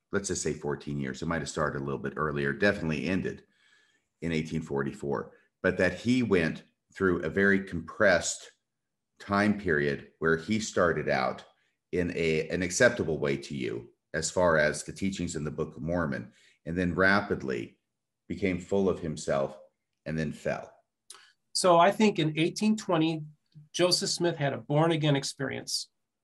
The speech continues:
Speaker 2: So I believe Joseph Smith is a born-again Christian.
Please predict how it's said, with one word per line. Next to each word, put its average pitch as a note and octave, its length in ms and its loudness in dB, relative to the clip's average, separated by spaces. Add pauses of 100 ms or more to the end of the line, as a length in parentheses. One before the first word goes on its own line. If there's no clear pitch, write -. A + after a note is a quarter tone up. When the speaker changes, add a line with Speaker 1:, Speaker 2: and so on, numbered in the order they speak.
(320)
Speaker 2:
So - 140 2
I F#3 120 6
believe F3 200 6
Joseph D#3 320 0
Smith D3+ 180 -4
is - 60 -6
a B2+ 40 -12
born-again C3 420 0
Christian. - 380 -12